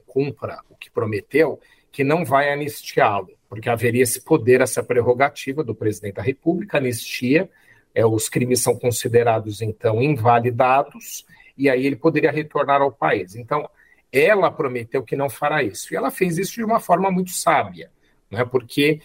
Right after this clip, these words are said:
senão ela não estaria nessa posição na corrida eleitoral. Então, porque os eleitores, eles não têm no Correia uma boa imagem.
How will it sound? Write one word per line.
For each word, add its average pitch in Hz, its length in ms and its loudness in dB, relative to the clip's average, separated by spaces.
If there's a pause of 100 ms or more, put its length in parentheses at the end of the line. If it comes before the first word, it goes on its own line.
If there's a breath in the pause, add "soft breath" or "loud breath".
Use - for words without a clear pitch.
(120)
senão 143 320 2
ela 175 120 4
não 196 140 2
estaria 160 480 0
nessa 147 260 -2
posição 143 560 -2
na 156 120 0
corrida 156 340 -2
eleitoral. 160 640 -2 (220)
Então, 117 120 -4
porque - 220 -4
os 127 140 2
eleitores, 147 920 0 (320 soft breath)
eles 117 280 -4
não 175 240 0
têm 160 400 -2 (280 soft breath)
no 147 220 2
Correia 131 520 2
uma 175 160 2
boa 147 220 2
imagem. 131 560 0